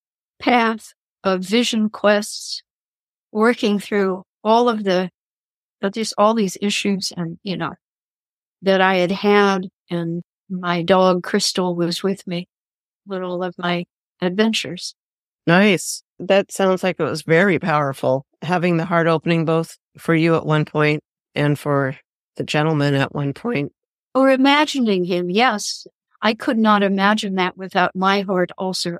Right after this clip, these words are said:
Speaker 1: opening, and therefore to open to myself and forgive myself
Speaker 2: Mm.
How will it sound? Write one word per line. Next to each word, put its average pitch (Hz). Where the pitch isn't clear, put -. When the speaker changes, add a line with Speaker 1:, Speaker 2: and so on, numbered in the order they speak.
Speaker 1:
opening, 175
and 185
therefore 226
to -
open 190
to -
myself 175
and 160
forgive 165
myself -
Speaker 2:
Mm. 170